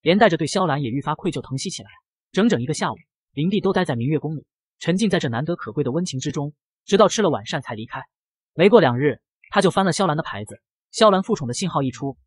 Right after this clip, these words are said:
明月宫在后宫的地位也跟着水涨船高。与此同时，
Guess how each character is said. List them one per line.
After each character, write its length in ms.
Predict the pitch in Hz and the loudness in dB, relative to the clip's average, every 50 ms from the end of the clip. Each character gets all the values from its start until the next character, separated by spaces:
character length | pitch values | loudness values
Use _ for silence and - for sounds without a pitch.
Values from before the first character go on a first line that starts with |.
| _ _ _ | _ _ _
明 180 | - 151 185 | -2 2 4
月 100 | 214 208 | 4 4
宫 160 | 165 196 202 202 | 4 4 2 2
在 80 | 202 | 0
后 160 | - - 190 | 2 2 2
宫 140 | - 196 202 | 2 2 0
的 60 | 185 | 0
地 120 | - 196 180 | 0 0 0
位 160 | 151 131 107 | -2 -2 -2
也 80 | 101 98 | -6 -8
跟 140 | 143 151 | -8 -8
着 60 | 151 135 | -6 -6
水 160 | - 147 143 | -6 -6 -6
涨 100 | - - | -8 -10
船 140 | - - 110 | -14 -14 -10
高。 220 | 110 139 147 - _ _ _ _ _ _ _ _ _ | -10 -10 -10 -10 _ _ _ _ _ _ _ _ _
与 140 | 170 185 214 | 0 0 2
此 100 | - 143 | 0 0
同 160 | - 139 156 | -2 -2 -4
时， 320 | - - 120 117 123 127 | -2 -2 -2 -2 -4 -4